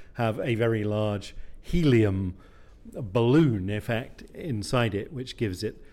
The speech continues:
some of the lift. And it, it doesn't look like a winged aircraft. It looks more like an airship, I think, and the first models would carry a hundred passengers or equivalent freight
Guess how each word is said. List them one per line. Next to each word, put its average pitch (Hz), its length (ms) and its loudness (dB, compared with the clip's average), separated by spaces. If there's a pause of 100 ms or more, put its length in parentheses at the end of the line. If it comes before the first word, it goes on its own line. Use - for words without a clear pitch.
(140)
some 107 260 -2
of 95 140 -6
the 101 200 -4 (380)
lift. 113 460 -2 (180)
And 104 160 -6
it, 123 120 -8 (120)
it 120 260 -8
doesn't 117 380 0
look 139 300 0
like 107 240 0
a 107 60 0
winged 101 440 2
aircraft. 120 800 0 (240)
It 127 140 -8
looks 127 280 -4
more 101 220 0
like 98 380 -2 (320)
an 101 100 -2
airship, 104 500 0
I 90 120 -6
think, 107 320 -4
and 98 200 -4
the 98 100 -2
first 110 380 0
models 98 440 -6
would 98 160 -10
carry 101 420 -2 (400)
a 110 60 -2
hundred 98 440 0
passengers 127 600 2
or 98 160 0
equivalent 98 580 -4 (400)
freight 120 440 0